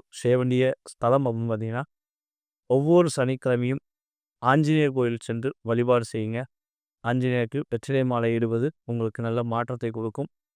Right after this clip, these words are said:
அதேபோல உங்களால் முடிஞ்ச அளவு அன்னதானம் பண்ணுங்க.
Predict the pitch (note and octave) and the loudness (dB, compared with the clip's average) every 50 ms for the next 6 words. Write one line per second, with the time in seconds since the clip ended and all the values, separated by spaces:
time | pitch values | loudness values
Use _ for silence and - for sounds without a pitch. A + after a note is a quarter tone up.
0 | _ _ _ - B2+ C3+ D3 D#3+ D#3 C#3+ C#3 C3+ C#3 D3 D#3 D#3+ D#3 D3 C3+ C3+ | _ _ _ 0 0 2 4 4 4 4 2 2 2 4 4 2 2 0 0 0
1 | C#3+ D3+ D3 C#3 C3 B2 A#2+ C3 D#3 D#3+ _ _ _ _ _ _ _ _ _ _ | 0 2 2 2 2 2 2 0 -2 -4 _ _ _ _ _ _ _ _ _ _
2 | _ _ - A#2+ C3 D3+ E3+ E3+ E3 D#3 D3+ C#3+ B2+ A#2 A2 G#2+ G#2 G2+ G#2 | _ _ -4 -2 0 2 2 2 2 2 2 2 0 -2 -2 -4 -6 -6 -8